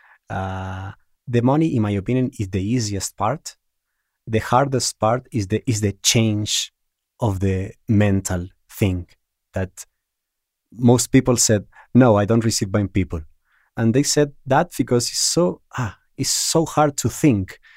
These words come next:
It's so hard to think, "How, how can I do, or how many things I need to adapt, or how many people I need to train?" The first thing is really find people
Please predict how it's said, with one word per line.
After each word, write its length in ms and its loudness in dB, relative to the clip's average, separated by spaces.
It's 120 -4
so 100 -4
hard 260 -6
to 100 -14
think, 220 -2
"How, 380 -2
how 220 -4
can 220 -4
I 100 -2
do, 400 0
or 120 -6
how 160 -4
many 240 0
things 300 -4
I 40 -4
need 160 -4
to 100 -6
adapt, 560 -4
or 120 2
how 140 -2
many 220 0
people 240 -2
I 40 -4
need 180 -4
to 80 -10
train?" 400 -4
The 60 -8
first 300 -4
thing 280 -4
is 320 -8
really 380 -4
find 340 0
people 480 0